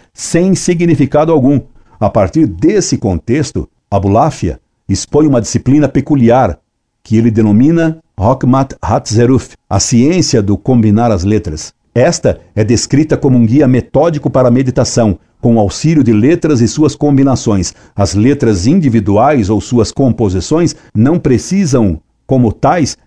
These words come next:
ter um significado no sentido ordinário. É uma vantagem, pelo contrário, que muitas vezes parecem vazias no sentido, pois nesse caso há menos probabilidades que nos distraiam.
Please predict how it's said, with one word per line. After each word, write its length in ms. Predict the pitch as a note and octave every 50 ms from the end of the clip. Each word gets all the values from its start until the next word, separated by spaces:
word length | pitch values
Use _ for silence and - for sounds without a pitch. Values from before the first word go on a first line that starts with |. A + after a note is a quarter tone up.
| _ _ -
ter 160 | D3+ D#3+ D#3
um 100 | C#3+ B2+
significado 960 | - - D3+ C#3+ C#3 C3+ B2 - C3 A#2 - - C3+ C3 A2+ F#2+ E2 E2 F#2
no 100 | A#2 A2
sentido 460 | - G#2+ G2+ F2+ - C3+ C3+ G#2+ A2+
ordinário. 560 | B2 A2 F#2+ G#2 G2+ G#2 G#2+ G#2 F2+ D#2 D2 - _ _ _
É 80 | G#2
uma 140 | G#2 A2+ G#2+
vantagem, 640 | F2+ G#2+ G#2 F#2 - B2 B2+ D3 B2+ E2 E2+ D#2+ D#2
pelo 200 | - - G#2 F#2+
contrário, 640 | - A2+ A2 G2 - C3 C#3+ C3+ G#2 E2+ C#2 - _ _ _ _ _ _ _
que 140 | - A2 G2
muitas 360 | G2+ C3+ C#3+ - A2 F2 D#2
vezes 400 | G2+ C#3 E3+ C#3 A2+ F#2+ - - - _ _ _ _ _ _
parecem 540 | - G#2 F2 F2+ G#2 A#2+ B2+ B2+ - B2+ A2
vazias 600 | F#2+ G2 F#2 E2+ C#2+ D#2 A2 D3+ F3+ E3+ C3 F#2+
no 80 | A2 G#2+
sentido, 560 | - - G2+ G2 - - F3 C#3+ F#2 D2 - _ _ _ _ _
pois 220 | - F#2+ E2 D2
nesse 240 | E2+ E2+ - - G2+
caso 420 | - - G2 G#2+ A#2+ A2+ B2+ B2 -
há 120 | - A2+ G2
menos 380 | G2 A#2 C#3 D3 C#3+ A#2 -
probabilidades 960 | - - D#3+ E3 D3 C3+ B2 C3+ C3+ B2 G2+ F2 G2+ G#2+ A2 A2+ G#2+ A2+ G#2+
que 140 | - - A2
nos 160 | G#2+ G#2 F#2
distraiam. 560 | F#2+ G#2 - - - D2+ C#2 C#2+ C#2+ C#2 C2+